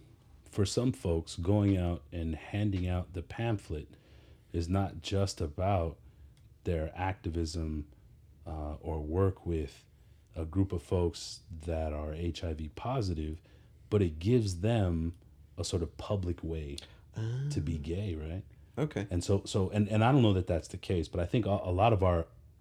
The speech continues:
Speaker 1: identity politics in general, right, in, in society, are oftentimes less about the actual work that gets done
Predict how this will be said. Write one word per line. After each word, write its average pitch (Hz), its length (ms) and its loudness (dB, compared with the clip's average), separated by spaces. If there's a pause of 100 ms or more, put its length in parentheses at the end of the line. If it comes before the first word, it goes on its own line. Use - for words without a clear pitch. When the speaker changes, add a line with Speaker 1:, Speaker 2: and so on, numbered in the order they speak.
(380)
Speaker 1:
identity 92 500 2
politics 87 560 -2
in 76 140 -4
general, 73 540 -4 (140)
right, 80 300 -4
in, 76 200 -4
in 78 200 -6
society, 92 680 0 (680)
are 95 300 0
oftentimes 92 680 0
less 98 340 2
about 87 280 -2
the 80 120 -2
actual 80 340 -4
work 87 320 -2
that 101 140 -4
gets 107 220 -4
done 120 340 -2